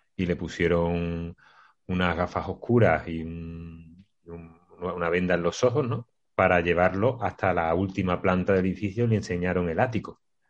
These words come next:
Un ático precioso, lleno de plantas, con el jacuzzi, con todo.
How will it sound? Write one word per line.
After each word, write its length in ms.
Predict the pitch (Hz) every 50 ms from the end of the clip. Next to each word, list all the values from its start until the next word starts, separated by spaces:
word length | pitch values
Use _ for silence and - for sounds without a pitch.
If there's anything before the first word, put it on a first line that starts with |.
| _ _ _ _ _ _
Un 120 | - 85
ático 420 | 82 80 - - 80 - 85 82 78
precioso, 840 | 87 82 76 - - - 104 107 117 117 117 - 113 117 117 120 123
lleno 260 | 117 110 101 92 90 85
de 120 | 82 80
plantas, 920 | - - 92 104 113 120 123 127 120 117 120 123 120 123 123 127 127 120 117
con 200 | - 98 85 85
el 100 | 82 80 80
jacuzzi, 640 | 87 78 - - - 107 117 123 120 113 117 113
con 260 | 117 - 98 87 85 -
todo. 360 | 143 147 120 90 78 -